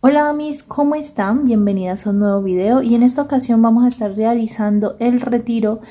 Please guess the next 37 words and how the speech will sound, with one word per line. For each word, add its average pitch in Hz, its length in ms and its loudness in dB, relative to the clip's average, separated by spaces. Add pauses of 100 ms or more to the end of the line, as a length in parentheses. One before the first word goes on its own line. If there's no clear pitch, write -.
(300)
adecuado 220 720 2
de 220 160 0
las 233 320 -2
uñas 202 500 0
en 202 140 -2
poligel. 175 720 -10
¿Qué 240 120 2
debes 254 320 4
de 247 80 2
tener 196 300 -2
en 190 160 -6
cuenta 220 460 0
a 196 180 -6
la 185 160 -2
hora 175 160 -4
de 190 100 -2
retirarlo? 202 800 0 (500)
Em, 202 520 2 (180)
¿qué 254 180 6
hacer 277 540 0
y 214 160 -4
qué 226 180 0
no 226 160 4
hacer 226 540 0 (100)
a 220 100 -2
la 220 200 2
hora 196 380 0
del 202 540 -4
retiro 202 600 -2 (380)
de 180 260 2
estas 175 520 -6
uñas? 170 440 -6 (440)
Por 190 180 0
este 220 240 0
lado 254 320 4
les 196 260 -4
muestro 196 540 -4